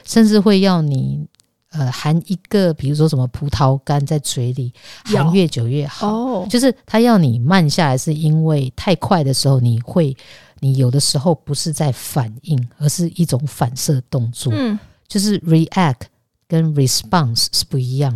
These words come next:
Speaker 1: 的。
Speaker 2: 嗯，嗯，嗯，
Speaker 1: 像我刚刚提的那个例子，
Speaker 2: 嗯。
Speaker 1: 就是如果别人骂你，你很愤怒，你想一拳揍出去，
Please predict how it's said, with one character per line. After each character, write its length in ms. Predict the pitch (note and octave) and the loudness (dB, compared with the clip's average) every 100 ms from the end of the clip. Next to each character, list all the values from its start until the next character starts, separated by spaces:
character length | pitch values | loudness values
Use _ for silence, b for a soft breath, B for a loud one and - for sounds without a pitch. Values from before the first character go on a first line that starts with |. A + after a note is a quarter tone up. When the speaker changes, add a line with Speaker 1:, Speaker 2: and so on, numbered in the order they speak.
| A2 | -6
Speaker 1:
的。 100 | - | -12
Speaker 2:
嗯， 60 | - | -6
嗯， 80 | A#3 | -6
嗯， 40 | - | -2
Speaker 1:
像 160 | A3 | 2
我 40 | D#3+ | 2
刚 100 | A2+ | 2
刚 120 | E3 E3+ | 2 0
提 160 | - | -2
的 80 | C3+ | 0
那 140 | C#3+ | 0
个 80 | C#3 | 0
例 180 | C3+ C#3 | -2 -2
子， 80 | B2 | -4
Speaker 2:
嗯。 40 | |
Speaker 1:
就 80 | C3 | -4
是 180 | C#3 C#3 B B | -2 -2 B B
如 100 | - | 2
果 80 | D#3+ | 4
别 200 | D#3 C#3 | 4 4
人 100 | C#3+ | 4
骂 240 | D3+ D#3+ B2+ | 4 2 2
你， 140 | A2+ | 2
你 140 | A2+ | 2
很 120 | A#2+ B2 | 2 0
愤 240 | - C#3+ | 0 2
怒， 120 | C#3 | 4
你 60 | C3 | 2
想 140 | C#3 A#2+ | 0 0
一 80 | - | 0
拳 200 | C3+ C3+ | 0 0
揍 180 | F3 C#3 | 2 2
出 140 | C#3 | 0
去， 160 | - | -2